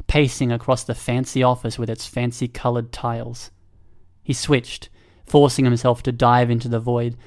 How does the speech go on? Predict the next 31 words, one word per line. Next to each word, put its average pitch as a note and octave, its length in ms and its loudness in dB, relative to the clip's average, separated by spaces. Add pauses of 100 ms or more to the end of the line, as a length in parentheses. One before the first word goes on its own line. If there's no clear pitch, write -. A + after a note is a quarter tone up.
(160)
to C3+ 80 -2
displace B2 480 2
Tristan A#2+ 540 -4 (100)
and B2 140 0
give A#2+ 160 -2
Tristan B2 360 -4
a A2+ 60 -4
body. A#2+ 380 -4 (1500)
"He's E3 220 -4
making F3 360 4
a E3+ 40 4
big D3+ 240 2
deal D3+ 300 6
out C3+ 100 0
of B2 100 2
nothing," A#2+ 500 -2 (340)
Tristan B2 340 -6
said. A#2 320 -8 (320)
"He A3 180 2
does F#3+ 400 6
this, - 500 2
gets F3+ 240 2
unreasonable." E3 840 6 (1000)
"It D3 140 0
doesn't D#3 280 6
sound F3 260 6
like D#3+ 160 4
it's D3 120 -4
nothing D#3+ 360 4
to D3 80 0
him." B2+ 340 2